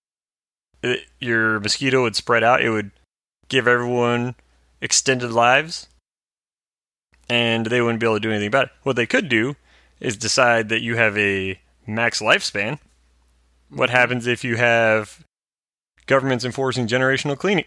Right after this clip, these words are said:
Speaker 1: cleansing?
Speaker 2: Logan's Run. That reminds me
Speaker 1: Logan's
Speaker 2: of Logan's
Speaker 1: Run.
Speaker 2: Run.
Speaker 1: Yeah, you've lived too
Speaker 2: Where
Speaker 1: long.
Speaker 2: you, it, th-, it's not about whether you could live longer. It's that you've lived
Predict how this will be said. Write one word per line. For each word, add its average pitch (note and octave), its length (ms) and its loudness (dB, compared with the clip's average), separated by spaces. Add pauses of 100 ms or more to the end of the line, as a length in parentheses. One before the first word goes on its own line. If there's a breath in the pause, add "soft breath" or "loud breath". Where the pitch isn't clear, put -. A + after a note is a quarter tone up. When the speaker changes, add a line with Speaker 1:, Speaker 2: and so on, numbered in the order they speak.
Speaker 1:
cleansing? F3+ 440 0 (400)
Speaker 2:
Logan's D#3+ 580 2
Run. B2+ 480 0 (220)
That A#2+ 180 -2
reminds C#3+ 400 -6
me G#2 60 -2
Speaker 1:
Logan's B2 340 2
Speaker 2:
of E3 60 4
Logan's F3 240 0
Speaker 1:
Run. B2 200 -2
Speaker 2:
Run. F2+ 80 -20 (400)
Speaker 1:
Yeah, E3+ 160 -4
you've A#2+ 180 -4
lived B2 220 4
too A#2 80 4
Speaker 2:
Where F#3 80 4
Speaker 1:
long. A#3 160 -2 (440)
Speaker 2:
you, C3 520 0
it, C3+ 180 -6 (440)
th-, C3+ 160 0
it's C3 240 -8
not C3 240 2
about C3+ 440 2 (380)
whether B2 380 2
you A#2 220 -4
could D#3 420 2
live A2+ 220 -4
longer. F#2+ 420 -12
It's - 140 -10
that G2+ 240 -8
you've C3+ 180 -2
lived A#2+ 340 0